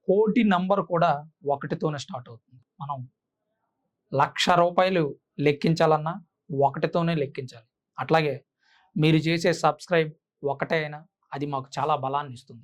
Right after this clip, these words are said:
అయితే ఈరోజు నేను మీతో ఏం షేర్ చేసుకుందాం అనుకుంటున్నానంటే, ప్రతిరోజు ఏదో ఒక వీడియోతో మీ ముందుకు వస్తాను.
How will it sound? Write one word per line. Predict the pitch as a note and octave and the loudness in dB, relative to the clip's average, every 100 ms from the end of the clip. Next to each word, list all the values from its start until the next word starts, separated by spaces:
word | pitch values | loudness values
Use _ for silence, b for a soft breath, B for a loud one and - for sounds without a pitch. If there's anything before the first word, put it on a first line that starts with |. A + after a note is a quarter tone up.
| _ - | _ -4
అయితే | F3 F#3+ A3+ F3 G3+ _ _ _ _ _ | -2 2 2 2 -2 _ _ _ _ _
ఈరోజు | E3 F#3 G3+ G#3 G#3 G3+ - _ | 2 6 6 6 2 0 -10 _
నేను | D#3 D#3 | -4 0
మీతో | D#3+ F3+ G3 | 0 2 2
ఏం | E3+ F#3+ | 2 0
షేర్ | F3+ F#3 F3 | 0 0 -2
చేసుకుందాం | E3 - D#3 | -6 -4 -4
అనుకుంటున్నానంటే, | D3+ C#3+ C#3+ C#3 C#3 C#3 E3+ C3+ E3 _ _ _ - | -4 -6 -4 -4 -4 -2 -2 -2 -10 _ _ _ -8
ప్రతిరోజు | B2+ B2+ F#3+ G3 G3 | -8 2 2 4 2
ఏదో | F3 F3+ | 2 2
ఒక | F3+ E3+ | 2 0
వీడియోతో | E3+ E3 E3+ | 0 0 0
మీ | D#3+ | -2
ముందుకు | D3 D3+ D#3+ | -4 -6 -4
వస్తాను. | D#3 - D3 D#3 | -4 -4 -8 -8